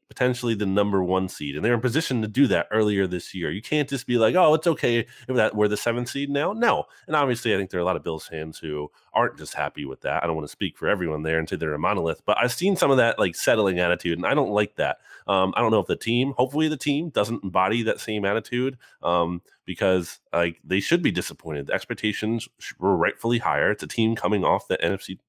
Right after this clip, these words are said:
or A F C Championship game last year with a young quarterback who you, you know, you're hoping is ascending, maybe not be obviously as good as he was last year, 'cause, uh, we all talked about how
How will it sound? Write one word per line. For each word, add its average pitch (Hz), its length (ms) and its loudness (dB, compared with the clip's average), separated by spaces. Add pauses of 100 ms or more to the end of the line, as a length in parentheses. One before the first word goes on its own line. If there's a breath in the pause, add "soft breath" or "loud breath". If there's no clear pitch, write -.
(120)
or 78 140 2
A 92 140 2
F 98 120 0
C 92 100 -8
Championship 78 500 -8
game 78 220 -6
last 76 300 -4
year 85 260 0 (240 soft breath)
with 113 160 2
a 104 60 2
young 101 240 2
quarterback 90 600 -2 (200 loud breath)
who 92 360 2
you, 92 280 -2
you 85 120 -6
know, 78 120 0
you're 82 160 -2
hoping 95 340 -2
is 82 140 -2
ascending, 87 640 -2
maybe 87 160 0
not 85 220 -2
be 87 260 -2 (220 loud breath)
obviously 87 340 0
as 82 100 -2
good 95 200 0
as 87 80 -2
he 90 60 -2
was 82 200 -2
last 90 320 -2
year, 80 180 0
'cause, 82 200 -8
uh, 76 140 -4
we 82 100 -2
all 80 120 0
talked - 280 -4
about 78 200 0
how 80 320 0